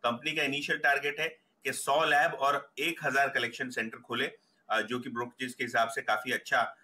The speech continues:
अ, target माना जाता है अगले तीन साल के लिए across India। ये बात हुई Lupin की। अब बात करते हैं Doctor Reddy's की, जहां Nomura का target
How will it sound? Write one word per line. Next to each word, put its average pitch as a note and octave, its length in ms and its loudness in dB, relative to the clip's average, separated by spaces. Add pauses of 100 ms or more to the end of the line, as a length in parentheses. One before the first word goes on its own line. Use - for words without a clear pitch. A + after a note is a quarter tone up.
(200)
अ, G#2 120 4
target A#2 500 2
माना A2 220 2
जाता A2+ 320 2
है B2 180 0
अगले A2 240 -4
तीन A#2+ 240 -10
साल G#2+ 220 0
के A2 140 -8
लिए B2 100 -4
across G#2+ 320 -2 (120)
India। F2 340 -6 (540)
ये B2+ 160 2
बात C#3 240 4
हुई D#3 100 0
Lupin B2 340 -2
की। F#2+ 300 -8 (360)
अब C3+ 120 4
बात C#3+ 320 2
करते D#3 200 0
हैं D#3 80 0
Doctor B2+ 300 0
Reddy's B2+ 340 -2
की, D3+ 160 -6
जहां B2+ 260 0
Nomura B2+ 320 0
का C#3 120 0
target B2+ 540 0